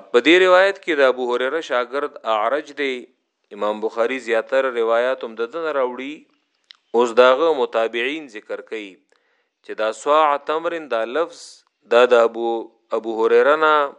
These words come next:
لکه نور کم کم تابعین هغې ته ذکر کوي.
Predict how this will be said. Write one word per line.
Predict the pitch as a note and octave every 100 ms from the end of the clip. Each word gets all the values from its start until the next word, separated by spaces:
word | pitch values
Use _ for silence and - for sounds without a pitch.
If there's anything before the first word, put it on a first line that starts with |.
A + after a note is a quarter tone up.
| _ _ A2
لکه | G#2 A#2 B2+
نور | C#3 C3+ C#3+
کم | E3+ -
کم | A#2 A#2+ D3+ _ _ _ _ _ _ _ _ -
تابعین | A#2 A2+ A#2 C3 D#3 D3+
هغې | A2 A2+ A#2
ته | G#2+
ذکر | F#2+ G2 G2
کوي. | G2 G#2 F#2